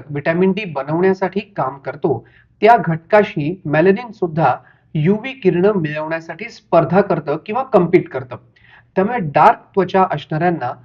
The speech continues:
लाईट स्किन असणाऱ्यांच्या तुलनेत व्हिटॅमिन डी बनवण्यासाठी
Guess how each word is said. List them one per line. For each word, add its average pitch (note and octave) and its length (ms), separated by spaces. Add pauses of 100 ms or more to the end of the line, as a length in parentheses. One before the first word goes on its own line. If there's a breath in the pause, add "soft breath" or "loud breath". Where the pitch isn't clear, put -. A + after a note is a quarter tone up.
(220 soft breath)
लाईट D#3 380
स्किन - 380
असणाऱ्यांच्या E3+ 600
तुलनेत E3 440 (440 soft breath)
व्हिटॅमिन A3 480
डी A3+ 180
बनवण्यासाठी D#3+ 880